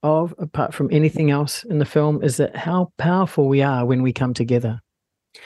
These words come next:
when we stand up for what is right, and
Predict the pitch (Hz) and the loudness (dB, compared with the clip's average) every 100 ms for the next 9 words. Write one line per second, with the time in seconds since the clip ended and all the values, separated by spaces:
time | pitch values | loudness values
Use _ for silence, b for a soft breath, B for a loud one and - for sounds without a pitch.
0 | B - 156 156 - 156 170 151 143 - | B 0 4 2 4 2 4 2 0 -2
1 | _ _ - 139 135 123 120 123 117 - | _ _ -2 2 2 0 -2 -2 -2 -8
2 | _ _ _ _ _ _ _ _ B B | _ _ _ _ _ _ _ _ B B
3 | _ - 135 127 | _ -4 0 0